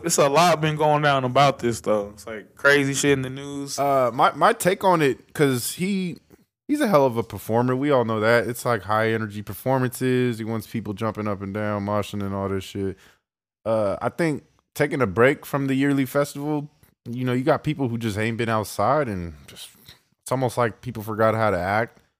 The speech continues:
Speaker 2: I'm sure that was the first concert back from a pandemic for a lot of folks, but it still doesn't really excuse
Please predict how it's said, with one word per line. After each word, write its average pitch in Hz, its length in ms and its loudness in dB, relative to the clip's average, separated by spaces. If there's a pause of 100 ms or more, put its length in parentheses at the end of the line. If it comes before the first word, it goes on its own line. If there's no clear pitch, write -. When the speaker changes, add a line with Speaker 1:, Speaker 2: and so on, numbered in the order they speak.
(140)
Speaker 2:
I'm 95 60 -10
sure 120 160 0
that 117 80 6
was 110 200 2
the 95 60 -4
first 113 300 -2
concert 110 480 -2
back 110 320 0
from 123 160 -4
a 123 60 -2
pandemic 123 500 -2
for 135 120 -4
a 127 60 2
lot 127 180 4
of 120 60 -2
folks, 135 460 -2 (760)
but 101 400 0 (460)
it - 80 -14
still - 180 0
doesn't 110 300 2
really 107 240 2
excuse 98 800 -4